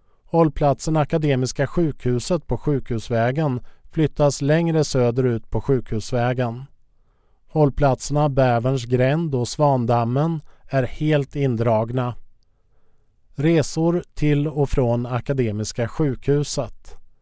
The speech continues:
Linje tretton fortsätter köra på Inre Sjukhusvägen och fungerar bäst för dig som vill komma nära ingångarna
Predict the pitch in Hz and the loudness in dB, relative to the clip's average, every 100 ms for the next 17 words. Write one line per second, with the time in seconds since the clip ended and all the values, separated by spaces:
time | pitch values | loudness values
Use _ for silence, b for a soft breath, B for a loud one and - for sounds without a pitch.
0 | _ _ _ _ _ - 143 147 143 151 | _ _ _ _ _ -8 2 2 4 2
1 | - 185 - - 165 175 - 165 - 123 | 4 2 2 0 -2 -2 -2 -4 -2 -6
2 | - 160 - 165 123 123 123 147 143 131 | -2 -2 0 2 2 0 -2 -4 0 0
3 | 117 123 120 151 131 - 117 127 120 127 | 0 -2 -2 -2 -2 -2 -4 -2 0 0
4 | 135 123 123 b b b - 143 160 143 | 0 -2 -4 b b b -4 0 2 4
5 | 143 143 151 165 - - 139 127 127 - | 6 4 4 0 -2 -2 2 2 2 -2
6 | 131 127 - 127 127 131 143 151 131 147 | -2 -2 -2 -2 0 0 2 2 2 2
7 | 170 160 127 117 113 123 143 127 | 0 -2 0 0 0 0 0 -2